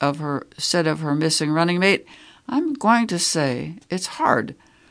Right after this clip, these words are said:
but everybody's picking up a role to help take her, her place,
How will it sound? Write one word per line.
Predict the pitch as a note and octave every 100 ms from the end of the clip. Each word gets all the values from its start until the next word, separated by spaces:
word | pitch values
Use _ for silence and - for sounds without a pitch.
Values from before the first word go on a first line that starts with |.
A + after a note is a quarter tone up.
| _
but | -
everybody's | B3 C#4 C4 A#3+ A3+ A3
picking | A#3 G#3+ G#3
up | G3
a | F#3+
role | F#3+ D#3+ D3 C#3 D3 C#3+ -
to |
help | E3+ E3 D#3+
take | - E3 D#3+
her, | E3+ - _ - -
her | - E3
place, | - - - - -